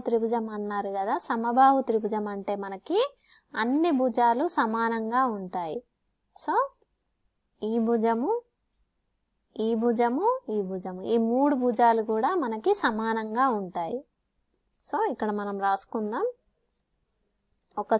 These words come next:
సమబాహు త్రిభుజంలో, సమబాహు త్రిభుజం, సమబాహు త్రిభుజంలో మనకి అన్ని భుజాలు సమానం,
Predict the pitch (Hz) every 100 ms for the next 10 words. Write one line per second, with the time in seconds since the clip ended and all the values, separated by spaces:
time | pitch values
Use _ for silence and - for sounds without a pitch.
0 | 233 220 220 226 240 247 240 226 214 196
1 | 214 208 214 370 571 _ _ _ _ _
2 | _ _ _ _ _ _ _ _ _ _
3 | _ _ _ _ _ _ _ - - -
4 | 208 214 214 202 196 190 - 294 262 208
5 | - - 175 - _ _ _ _ _ _
6 | _ _ _ _ _ _ _ _ _ _
7 | _ - 208 196 202 208 196 196 285 330
8 | - 202 190 202 202 196 208 262 571 -
9 | _ _ _ _ _ _ _ _ _ _
10 | _ _ _ _ - 214 214 302 453 571
11 | _ - 220 240 269 277 247 220 240 240
12 | 370 359 247 202 180 - 185